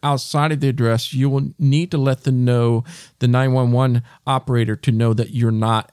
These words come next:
at that address. So I get that. No, you can't, you,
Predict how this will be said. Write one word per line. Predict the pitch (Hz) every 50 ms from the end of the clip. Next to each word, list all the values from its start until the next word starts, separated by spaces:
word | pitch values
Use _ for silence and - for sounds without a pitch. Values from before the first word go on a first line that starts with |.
| -
at | - 110 107 110 117 - -
that | 113 107 98 -
address. | 85 87 - 117 107 110 113 95 82 -
So | - - - - - 185 165 120 - - - - - - - - _ _ _
I | - 135
get | 131 135 151 143 147
that. | - 143 143 143 - -
No, | 180 147 135 135 135 135 -
you | - 147
can't, | 147 - 156 139 147 -
you, | - 143 135 127